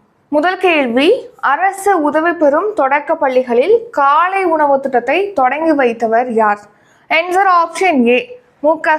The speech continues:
ஸ்டாலின். So, நம்ம தமிழக முதலமைச்சர் ஸ்டாலின் அவர்கள் தான் இப்போ அரசு உதவி பெறக்கூடிய பள்ளிகள்ல வந்து காலை உணவு திட்டத்தை வந்து தொடங்கி வச்சிருக்காரு. So, காலை உணவு திட்டம் பத்தி நம்ம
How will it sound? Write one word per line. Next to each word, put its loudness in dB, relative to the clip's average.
ஸ்டாலின். -2
So, 2
நம்ம -2
தமிழக 0
முதலமைச்சர் 0
ஸ்டாலின் 0
அவர்கள் 0
தான் 0
இப்போ 0
அரசு -2
உதவி 0
பெறக்கூடிய 2
பள்ளிகள்ல 0
வந்து 0
காலை 0
உணவு 0
திட்டத்தை -2
வந்து 0
தொடங்கி 0
வச்சிருக்காரு. -4
So, 2
காலை 0
உணவு 2
திட்டம் -2
பத்தி 0
நம்ம 4